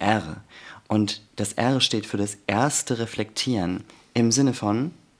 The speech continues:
„Habe ich dich richtig verstanden?“ Da ist eine Vergewisserung drinne, die wir auch nutzen, beispielsweise in der rassismuskritischen Konfliktberatung. Dieses Spiegeln, das fragt, „Oh, habe ich dich richtig verstanden,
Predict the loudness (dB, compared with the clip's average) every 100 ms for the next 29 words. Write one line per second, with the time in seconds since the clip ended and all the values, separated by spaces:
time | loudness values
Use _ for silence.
0 | _ _ _ _ _ -2 0 0 -2 -4
1 | -6 -4 -6 -2 2 2 2 -2 -4 -8
2 | -10 -18 -20 -14 0 0 2 2 2 0
3 | 0 2 2 0 -2 -2 -2 -2 -4 -6
4 | -10 -14 0 2 2 2 2 4 2 2
5 | 0 2 0 -4 -6 -2 0 0 0 0
6 | 0 2 2 2 0 0 0 -2 -4 -6
7 | -4 -6 -4 -4 -2 -2 -4 -4 -6 -8
8 | -6 -6 -4 -6 -6 -6 -8 -12 -14 -10
9 | -4 -2 2 4 4 4 2 4 4 4
10 | 0 -4 -2 -2 -2 0 0 -6 -18 -20
11 | -20 -20 -6 2 4 4 0 -16 _ -2
12 | -2 -2 -4 -2 -2 -4 0 0 2 2
13 | 0